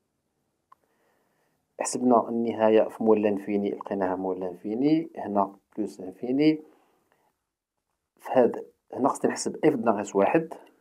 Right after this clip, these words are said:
إذا إف ديال ناقص واحد تساوي ماذا؟ كنعوضو، إذا هي ناقص واحد أس ثلاثة ناقص ثلاثة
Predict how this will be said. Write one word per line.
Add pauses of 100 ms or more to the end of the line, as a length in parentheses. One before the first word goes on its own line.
(360)
إذا (120)
إف
ديال
ناقص
واحد (440)
تساوي
ماذا؟ (100)
كنعوضو، (840)
إذا
هي
ناقص
واحد
أس
ثلاثة (640)
ناقص
ثلاثة